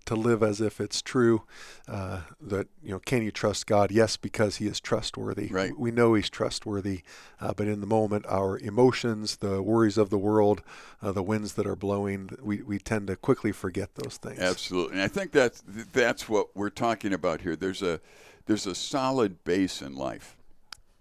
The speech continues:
Speaker 2: And it doesn't change. It's a foundation. It's there. It'll hold everything up if we know where it's at. We know how, you know, we build on it.
Speaker 1: Right.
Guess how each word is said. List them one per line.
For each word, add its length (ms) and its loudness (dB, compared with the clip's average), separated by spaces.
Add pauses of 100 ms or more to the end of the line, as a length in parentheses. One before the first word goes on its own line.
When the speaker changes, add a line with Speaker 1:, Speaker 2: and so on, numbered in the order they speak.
(320)
Speaker 2:
And 180 -2
it 120 -2
doesn't 340 -2
change. 420 -6
It's 160 -8
a 80 -4
foundation. 880 -2
It's 280 -12
there. 500 4
It'll 220 0
hold 360 2
everything 480 0
up 260 -2
if 160 -10
we 140 -8
know 160 -2
where 220 0
it's 160 -14
at. 320 -4
We 100 -14
know 160 -8
how, 300 -6
you 80 -10
know, 120 -6
we 140 0
build 380 0
on 200 -6
it. 120 -18 (160)
Speaker 1:
Right. 160 -4